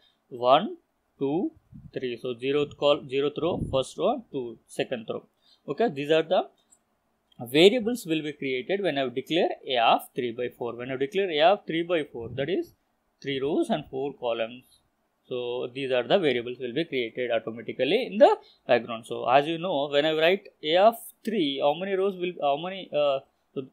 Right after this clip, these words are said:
uh, when I take one dimensional A, A, A of three, how many variables will be created? Four variables, of which only linear fashion. So all these variables will be created the linear fashion.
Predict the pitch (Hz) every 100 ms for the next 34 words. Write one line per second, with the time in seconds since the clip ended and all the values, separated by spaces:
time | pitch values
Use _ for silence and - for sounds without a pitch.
0 | 139 139 131 147 170 185 196 175 147 165
1 | 180 180 175 170 - 147 160 175 - -
2 | 156 175 160 _ - 151 165 - - 196
3 | 139 143 170 190 170 180 185 185 180 175
4 | 180 185 277 302 233 185 160 131 135 165
5 | 165 - - _ - _ _ 185 233 190
6 | 220 240 247 - 117 - 123 - 151 175
7 | 214 220 175 175 185 196 185 185 185 175
8 | 180 180 - _ _ - 208 208 175 135
9 | 120 135